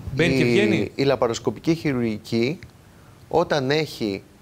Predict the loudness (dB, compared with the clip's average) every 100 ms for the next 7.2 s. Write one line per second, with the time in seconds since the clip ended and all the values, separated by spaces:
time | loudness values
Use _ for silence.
0 | -8 -4 -2 0 0 0 -2 -2 -2 -2
1 | -2 -6 -6 -4 -2 0 0 0 -2 -4
2 | -6 -6 -6 -2 0 0 -2 -6 -8 -4
3 | -4 -4 -4 -2 -4 -4 -4 -4 -2 -2
4 | 0 0 0 -2 -6 -8 -12 -12 -12 -10
5 | -10 -10 -14 -18 -20 -20 -18 -18 -20 -20
6 | -20 -20 -14 -2 2 2 0 0 0 0
7 | -4